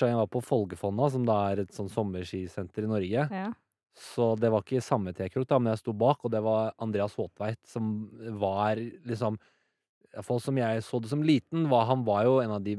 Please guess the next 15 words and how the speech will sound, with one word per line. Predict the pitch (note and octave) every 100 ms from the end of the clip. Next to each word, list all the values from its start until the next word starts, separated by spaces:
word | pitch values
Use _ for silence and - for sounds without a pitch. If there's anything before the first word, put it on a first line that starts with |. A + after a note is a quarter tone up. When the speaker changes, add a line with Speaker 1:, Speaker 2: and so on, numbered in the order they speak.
| G#2
Speaker 1:
han | A2 G#2+ G#2
var | G2 G2
jo | G#2
best | G#2 G2 F2+ A2+
i |
verden, | G2+ A#2+ D#3+
tok | B2 A2+ F#3+
Speaker 2:
Mm. | A2+
Speaker 1:
X | G2+ -
Games-gull | A2 G2+ - A2
og |
sånn, | D#3+ F#3
men | C3+ A2+
han | B2+
er | B2